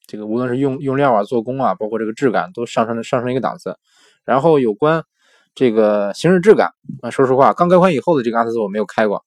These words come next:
老款二零我开过。呃，行驶品质，说实话，这个老款的隔音稍微差一点。你跟同级别的，比如说这跟天籁，跟这个，跟天籁没法比。天籁这个，天籁、凯美瑞这，这个，它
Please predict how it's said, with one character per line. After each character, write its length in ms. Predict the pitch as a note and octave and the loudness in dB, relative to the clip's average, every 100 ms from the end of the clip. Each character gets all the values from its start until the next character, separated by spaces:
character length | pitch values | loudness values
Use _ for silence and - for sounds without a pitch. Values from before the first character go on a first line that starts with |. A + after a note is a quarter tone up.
| _ | _
老 160 | A2 D3+ | 2 4
款 140 | D3+ | 4
二 120 | D3 | 0
零 100 | A2 | -2
我 100 | A#2+ | -6
开 180 | - F#2+ | -6 -6
过。 140 | F#2 - _ _ _ _ _ | -6 -10 _ _ _ _ _
呃， 140 | - G#2 | -6 -2
行 140 | C#3 | 0
驶 80 | E3 | 0
品 180 | B2 G#2+ | -2 -6
质， 80 | A2+ | -2
说 160 | C3+ | 0
实 80 | B2+ | 2
话， 140 | B2+ - | 0 -2
这 100 | - | -4
个 80 | A2 | -2
老 180 | G#2 D#3+ | 2 4
款 160 | D3 | 2
的 60 | A2+ - - | -2 -6 -2
隔 100 | C#3 | 0
音 80 | |
稍 80 | D#3 | 2
微 60 | D3+ | 0
差 200 | - D3 | 0 -2
一 40 | |
点。 100 | G2 - _ _ _ _ _ _ _ _ | -4 -8 _ _ _ _ _ _ _ _
你 160 | B2 A2+ | -10 0
跟 280 | D3+ D#3 D#3 | 0 0 -2
同 180 | - D3+ | -2 0
级 120 | C#3 | 2
别 140 | C#3 | 2
的， 380 | C#3 B2+ A#2 G#2+ G2+ G2+ | 2 0 0 -4 -8 -4
比 80 | G#2 | -2
如 100 | A2 | 2
说 140 | A#2 | 2
这 120 | A2+ G#2 | 2 -4
跟 160 | A2+ | -6
天 180 | - A#2+ | -4 0
籁， 140 | A#2 - _ _ _ _ | 0 0 _ _ _ _
跟 160 | - G2+ | -14 -8
这 100 | G2 | -8
个， 180 | E2 F#2 | -10 -12
跟 100 | A2 | -6
天 140 | C3+ | -2
籁 40 | C3+ | -2
没 120 | G#2 | -4
法 80 | G2+ | -8
比。 100 | - - | -10 -12
天 120 | - | -4
籁 160 | C3 A#2 | 0 0
这 140 | G2+ | -2
个， 160 | F#2+ F2+ | -8 -10
天 180 | - D3+ | -6 0
籁、 140 | C3+ | 2
凯 80 | C3+ | 0
美 80 | C3 | -2
瑞 140 | B2+ | -2
这， 100 | G#2+ | -4
这 140 | G#2+ G#2+ | -10 -8
个， 120 | G2+ _ _ _ _ | -8 _ _ _ _
它 140 | _ | _